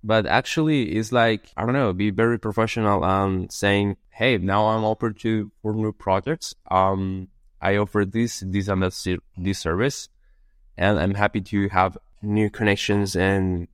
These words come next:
new conversation with somebody who might need the service." So try to be,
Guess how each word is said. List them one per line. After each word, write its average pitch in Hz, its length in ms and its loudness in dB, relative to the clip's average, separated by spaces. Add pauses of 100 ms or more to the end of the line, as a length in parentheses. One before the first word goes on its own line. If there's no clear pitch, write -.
new 101 140 -2
conversation 98 580 -2
with 95 180 -2
somebody 92 560 0
who 92 140 -6 (180)
might 98 680 0
need 95 280 0 (180)
the 95 120 -6
service." 92 600 -2 (640)
So 123 460 2 (120)
try 123 200 0
to - 140 -2
be, 156 460 0